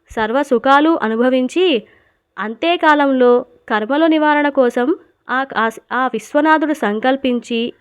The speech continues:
ఈ క్షేత్రమునకు చేరుకున్నాడు. కేవలం స్థూల శరీర కర్మలు నివారణ కోసం, ఈ శరీర కపాలమోక్ష స్థితి కోసమే ఆయన ఏర్పాటు చేస్తే, దానిని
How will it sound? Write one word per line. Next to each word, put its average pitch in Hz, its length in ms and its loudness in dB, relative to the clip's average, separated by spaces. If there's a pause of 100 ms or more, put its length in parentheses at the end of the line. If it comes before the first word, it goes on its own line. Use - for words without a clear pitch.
ఈ 285 120 -2
క్షేత్రమునకు 285 680 0
చేరుకున్నాడు. 247 800 0 (920)
కేవలం 320 520 2 (240)
స్థూల 294 420 0
శరీర 330 360 2
కర్మలు 269 680 0 (200)
నివారణ 277 480 2
కోసం, 254 500 0 (380)
ఈ 302 140 -4
శరీర 269 380 -2
కపాలమోక్ష 302 720 0
స్థితి 269 380 -6
కోసమే 269 600 0 (520)
ఆయన 262 200 -2
ఏర్పాటు 285 720 -2
చేస్తే, 233 520 -2 (420)
దానిని 269 640 0